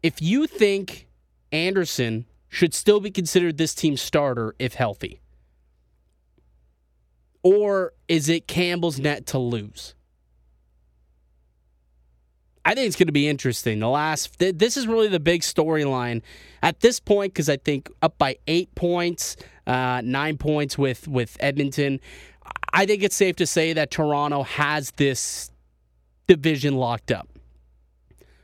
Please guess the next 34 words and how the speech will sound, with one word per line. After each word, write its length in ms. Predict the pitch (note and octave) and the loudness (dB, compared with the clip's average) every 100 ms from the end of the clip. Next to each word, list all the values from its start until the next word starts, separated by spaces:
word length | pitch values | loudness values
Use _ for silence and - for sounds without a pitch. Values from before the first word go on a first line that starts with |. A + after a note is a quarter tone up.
| _ _ _ | _ _ _
So 160 | D3+ | 2
at 160 | C3+ - | 2 2
this 220 | F#3+ G3 | 2 2
point, 420 | - D#3 D#3 E3 - _ _ | -2 0 0 -4 -10 _ _
the 200 | C3+ C#3+ | 0 0
one 480 | B2 C3 D#3 A3+ C#4 | 0 0 2 2 -2
storyline 720 | - - F3 E3+ C3+ A#2 A2 | 0 2 2 0 0 -2 0
that 80 | A#2 | -2
I 80 | A#2+ | -2
think 400 | - F3+ A3 F3 | -2 -2 0 0
I'm 240 | D#3 C3+ | 0 -2
still 540 | - - E3+ F#3 F#3+ | -6 0 2 4 2
looking 560 | F3 D3+ D#3+ E3+ D#3+ D3 | 0 0 0 0 -2 -4
toward, 540 | - E3 C#3+ C#3+ C#3 | 0 0 2 0 -2
looking 300 | C3+ F#3 F3+ | 0 0 0
forward 460 | D3 - E3 E3+ D#3+ | -4 0 2 2 0
to 320 | - D3+ D3 - | -2 -2 -6 -10
seeing 380 | - D#3+ D#3 | -4 -2 0
how 180 | D3 D3+ | 0 0
it 60 | D3+ | 0
unfolds 540 | C#3+ C#3 C3+ C#3 G3 - - - _ | -2 -2 -2 -2 -6 -18 -20 -20 _
between 300 | - C#3 C3+ | -6 0 0
here 320 | A#2 C#3+ C#3+ D3+ | 2 0 0 0
and 120 | C3 | -2
the 40 | |
start 320 | B2 - C#3 | -2 0 0
of 60 | C3+ | -2
the, 140 | C3 | -4
the 220 | B2+ C#3 C#3+ | -2 0 0
end 140 | C#3 | 0
of 20 | |
the 80 | C3 | -2
regular 300 | C3 C3+ C3+ | 0 0 -2
season 420 | - D3 E3 A#3+ | 0 -2 0 -4